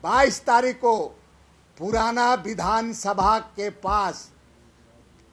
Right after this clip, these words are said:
पन्द्रह विधानसभा के दस हजार महिलाओं को बुला रहे हैं वहां पर, और मैया सम्मेलन होगा वहां पर, और माननीय मुख्यमंत्री का गुणगान होगा वहां पर उनका,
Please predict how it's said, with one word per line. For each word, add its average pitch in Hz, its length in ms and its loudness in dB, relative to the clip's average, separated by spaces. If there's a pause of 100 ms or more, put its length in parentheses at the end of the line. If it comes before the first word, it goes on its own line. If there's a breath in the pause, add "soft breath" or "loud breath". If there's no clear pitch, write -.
पन्द्रह 262 520 4
विधानसभा 240 800 0
के 240 200 -2
दस 247 440 -2
हजार 226 380 -2
महिलाओं 208 420 -4
को 196 120 -10
बुला 170 320 -8
रहे 156 120 -10
हैं 147 60 -12
वहां 127 160 -12
पर, 113 180 -18 (1400)
और 262 600 4 (100)
मैया 254 400 0
सम्मेलन 226 460 -2
होगा 170 280 -4
वहां 127 180 -10
पर, 113 200 -20 (540 soft breath)
और 175 140 -6
माननीय 214 380 -4
मुख्यमंत्री 214 560 -6
का 208 160 -6
गुणगान 185 520 -6
होगा 165 280 -6
वहां 156 180 -6
पर 165 100 -10
उनका, 160 200 -14